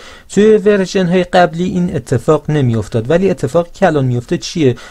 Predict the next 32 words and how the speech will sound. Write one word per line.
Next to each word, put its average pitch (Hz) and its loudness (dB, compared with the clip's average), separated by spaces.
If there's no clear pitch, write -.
اه، 139 0
این 196 2
بلاکی 170 0
که 208 -4
اینجا 175 0
داریم 139 -2
یک 156 -6
دونه 160 -2
سیم - -4
ردستونی 123 -2
از 131 -2
بالاش 127 0
رد 139 0
شده، 165 -2
یک، 127 -2
اه، 117 0
سیگنالی 127 -2
داره 127 0
بهش 127 -4
وارد 117 0
می‌شه. 117 -2
قبلاً 156 2
نمیتونسته 151 -2
این 151 -4
قسمت 117 -2
و 120 0
فکر - -6
می‌کنم 127 -2
حتی 135 -6
این 143 -2
قسمت 147 -2
رو، 156 -2